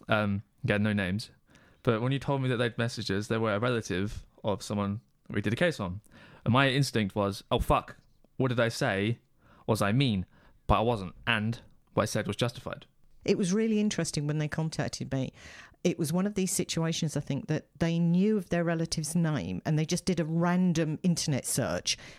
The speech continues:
Speaker 2: and came up on our podcast and they decided to listen to it. And it was a case of, you know, at Christmas time when you've got, you know, a drunk uncle in the corner and family secrets come out,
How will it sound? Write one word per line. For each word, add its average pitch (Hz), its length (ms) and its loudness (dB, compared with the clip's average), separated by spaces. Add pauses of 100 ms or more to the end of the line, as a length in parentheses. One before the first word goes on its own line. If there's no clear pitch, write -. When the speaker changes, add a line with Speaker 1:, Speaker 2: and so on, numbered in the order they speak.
Speaker 2:
and - 100 0
came 170 480 2
up - 200 -2
on 151 280 0 (240)
our 165 160 4
podcast 160 560 0
and 151 80 2
they 147 80 0
decided 160 440 -2
to 156 80 -2
listen 196 240 0
to 147 140 0
it. - 180 -6 (520)
And 175 360 2
it 170 160 0
was 180 160 -2
a 190 40 -2
case - 340 -2
of, 185 180 -2 (140)
you 220 160 2
know, 220 180 2
at - 80 -6
Christmas 185 440 0
time 143 240 0
when 151 100 -2
you've 147 140 -6
got, - 160 -2 (200)
you 180 140 0
know, 127 220 -2 (120)
a 165 60 2
drunk 175 360 -2
uncle 165 280 0
in 151 100 0
the 160 60 0
corner 156 380 0
and 131 100 0
family 156 300 0
secrets - 440 -2
come 170 220 0
out, 143 320 -2